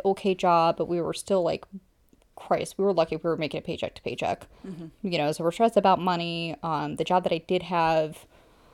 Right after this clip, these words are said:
Speaker 1: was a, like, I worked with troubled youth. Um,
Speaker 2: Oh
Speaker 1: and
Speaker 2: my God, yeah.
Speaker 1: Yeah, so to get my hours in, 'cause it's fee for service, so meaning if my client doesn't show up, I don't get paid.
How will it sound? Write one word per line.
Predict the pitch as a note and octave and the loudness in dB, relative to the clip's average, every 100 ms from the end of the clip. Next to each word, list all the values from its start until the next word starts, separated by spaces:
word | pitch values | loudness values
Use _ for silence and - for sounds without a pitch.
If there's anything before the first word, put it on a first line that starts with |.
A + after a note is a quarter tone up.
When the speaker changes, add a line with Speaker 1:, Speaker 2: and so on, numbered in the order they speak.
| - - - - - - - _ _ _ _ _ _ - _ - | -20 -20 -20 -20 -20 -20 -20 _ _ _ _ _ _ -20 _ -8
Speaker 1:
was | G#3 A3 | 0 4
a, | A3 A3 - | 4 2 -2
like, | G#3 | 4
I | G3 | 8
worked | F#3 F#3 F3+ | 8 6 2
with | F#3 F3+ - | -4 -4 -12
troubled | - F#3 F3 F3 - | 0 2 2 0 -6
youth. | F3 F#3+ G3+ - - _ _ _ - | -2 -2 -2 -12 -20 _ _ _ 0
Um, | F#3 D#3+ D3+ D3+ E3+ - - | 4 4 2 -4 -8 -12 -4
Speaker 2:
Oh | F3+ D#3+ D#3 | 0 0 0
Speaker 1:
and | D#3 | -4
Speaker 2:
my | D3 | -8
God, | D3+ D3+ | -10 -10
yeah. | E3 E3 G3 | -10 -4 4
Speaker 1:
Yeah, | F3+ E3 D#3+ | 6 8 6
so | E3 G3 | 4 0
to | F#3+ | 2
get | A3+ | 2
my | G#3+ F#3+ | 2 0
hours | D#3+ E3+ F3+ F#3+ | 4 4 4 2
in, | F#3+ F#3 | 0 -2
'cause | F3+ | -2
it's | F3 - | -4 -4
fee | - E3+ | -6 -4
for | F3+ | -2
service, | F3 E3+ D3+ D#3 E3+ | 0 0 4 2 2
so | - F3+ E3 | 2 2 2
meaning | D3+ E3+ D#3+ D#3 D#3+ - | 0 -4 -2 -4 -4 -2
if | D#3 - | -4 -2
my | E3 | -8
client | - E3+ D#3+ | -2 -4 -2
doesn't | E3+ E3+ | -4 -4
show | - | -2
up, | D#3 | -2
I | D#3+ | -2
don't | D#3+ | -6
get | - | -8
paid. | - F3 F3 | -6 -4 -2